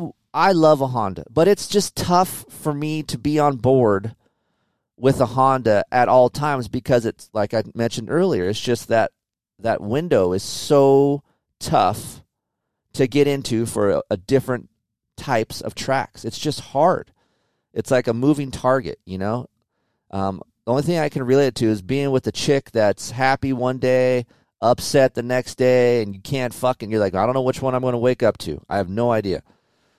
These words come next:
So that's kinda like the Honda for me in the production form. It's like, I'm gonna wake up and go to the track. Dude, I had the best day. The Honda's unbelievable. I am ride red. I'm buying a bunch of Honda frickin' merch. I'm in. And then you go to another track and you're like,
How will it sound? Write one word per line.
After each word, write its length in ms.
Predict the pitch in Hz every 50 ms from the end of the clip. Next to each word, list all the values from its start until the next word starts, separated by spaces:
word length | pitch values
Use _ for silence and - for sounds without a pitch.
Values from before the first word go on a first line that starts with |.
| _ _
So 420 | - - 120 117 113 107 101 - - _ _ _
that's 240 | - 135 143 - -
kinda 340 | - - 170 175 208 226 220
like 220 | 165 143 131 127
the 100 | - 110
Honda 360 | 104 120 135 135 143 143 135 123
for 180 | - - 117
me 340 | 113 131 156 160 139 123 123
in 180 | - - 110 110
the 80 | 110
production 460 | - - 113 117 131 147 - - 117
form. 260 | 98 - 110 104 104 107
It's 120 | - -
like, 140 | 110 104 95
I'm 140 | 98 107 120
gonna 160 | 123 123 113
wake 240 | 117 127 131 - 143
up 140 | 139 -
and 80 | 127 123
go 80 | 135 135
to 40 |
the 40 | 135
track. 380 | - - 151 151 147 135 - _
Dude, 160 | - 147 151
I 40 | 156
had 120 | 165 -
the 80 | 104 90
best 300 | 87 123 127 123 - -
day. 140 | 131 127 120
The 80 | 110
Honda's 360 | 101 123 131 135 127 120 104
unbelievable. 460 | 117 113 107 107 117 120 113 113 107 -
I 200 | - 131 147 143
am 220 | 127 107 98 92 -
ride 340 | 95 110 127 135 139 139 127
red. 340 | 123 127 120 104 92 87 - _ _ _ _ _ -
I'm 140 | - 120 127
buying 220 | 117 117 110 107
a 60 | 107 95
bunch 240 | 120 110 104 -
of 80 | 90 -
Honda 400 | - 135 143 156 165 170 160 156
frickin' 500 | - - 165 156 151 - - 147 143 131
merch. 460 | 139 156 156 156 151 143 - - - - _ - _ - -
I'm 220 | - 131 131 123
in. 160 | 123 117 101
And 100 | 90 98
then 120 | 113 131 139
you 80 | 135
go 220 | 123 131 127 123 120
to 80 | 117
another 260 | 113 120 143 170 185 156
track 320 | - 147 120 117 120 -
and 80 | - 113
you're 80 | 107
like, 180 | 101 95 -